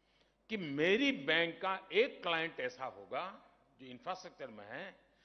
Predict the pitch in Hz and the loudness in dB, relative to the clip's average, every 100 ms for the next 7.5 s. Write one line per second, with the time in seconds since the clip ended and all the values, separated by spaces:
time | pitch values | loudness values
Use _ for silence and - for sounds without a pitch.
0 | _ _ - 131 127 110 143 147 160 175 | _ _ -4 -4 -4 -6 -6 -4 -2 -2
1 | 180 202 196 - 143 175 202 - 165 117 | -2 -4 -4 -10 -4 -2 -2 -4 -8 0
2 | 131 147 170 185 156 123 - 135 120 104 | 2 2 0 -2 -4 -8 -6 -4 -4 -8
3 | 92 98 90 92 95 - - _ _ _ | -10 -18 -18 -18 -18 -20 -20 _ _ _
4 | _ _ _ _ _ _ _ 147 175 - | _ _ _ _ _ _ _ -6 -6 -4
5 | 214 220 233 277 233 104 90 101 160 226 | -6 -6 -6 -6 -6 -12 -16 -4 0 0
6 | 233 233 240 226 254 240 247 240 240 - | 2 0 2 0 2 0 0 0 -2 -4
7 | 277 - - - | -12 -12 -16 -18